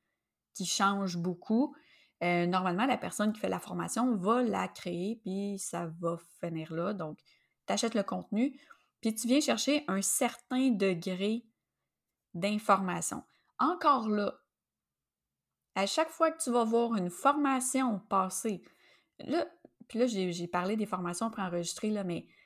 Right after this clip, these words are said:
formation préenregistrée, formation, euh, live, là, en ligne, parce que là, je pense pas qu'on va <laughs> avoir de sitôt des formations en personne. Euh, programme de groupe aussi, là, je m'inclus là-dedans, là, avec, euh, Positionne-toi comme une pro.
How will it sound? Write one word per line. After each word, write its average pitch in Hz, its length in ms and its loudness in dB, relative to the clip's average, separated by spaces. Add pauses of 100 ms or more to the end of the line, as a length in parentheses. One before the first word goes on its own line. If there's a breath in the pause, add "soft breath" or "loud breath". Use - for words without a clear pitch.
(180 soft breath)
formation 247 380 4
préenregistrée, 202 760 -2 (460)
formation, 233 880 2
euh, 185 500 -2
live, 185 480 0
là, 170 200 0
en 165 120 -4
ligne, 185 480 -4
parce - 180 -12
que 170 100 -8
là, 160 300 -6
je - 100 -16
pense 180 200 -10
pas - 140 -12
qu'on 170 180 -8
va 180 100 -4
<laughs> - 80 -4
avoir 196 240 2
de 190 140 2
sitôt 220 400 -2
des 196 120 -2
formations 180 520 0
en 214 60 0
personne. 247 520 0 (560 loud breath)
Euh, 185 520 4 (580)
programme 262 340 6
de 254 80 10
groupe 247 300 6
aussi, 247 340 0
là, 170 160 0 (440)
je 185 140 -6
m'inclus 208 280 2
là-dedans, 185 480 2
là, 160 140 -4
avec, 165 260 -2
euh, 170 100 0
Positionne-toi 180 520 -2
comme 190 180 0
une 175 120 -2
pro. 247 340 4